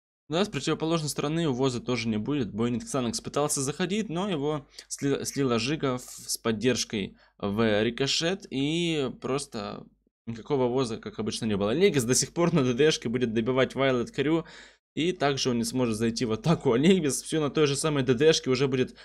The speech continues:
добивать Фрикса и пытаться помогать в-, вывозить Ониксу.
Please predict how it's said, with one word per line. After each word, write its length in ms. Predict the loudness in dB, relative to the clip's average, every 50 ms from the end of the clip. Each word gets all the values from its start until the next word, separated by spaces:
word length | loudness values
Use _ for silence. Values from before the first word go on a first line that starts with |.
| _ 2
добивать 440 | 2 2 2 2 2 2 2 2 0
Фрикса 420 | -4 -2 -2 0 -2 -2 0 0
и 40 | 0
пытаться 540 | 0 0 0 0 0 0 0 -2 -2 -4 -6 -10 -18 -8 -2
помогать 420 | 0 2 2 4 6 6 4 4
в-, 100 | 0 -10 -12 -14 _ _ _ _ _ _ _ 2
вывозить 460 | 4 6 6 6 6 4 0 -2 0
Ониксу. 640 | 2 2 2 2 2 0 -2 -4 -4 -6 -8 -10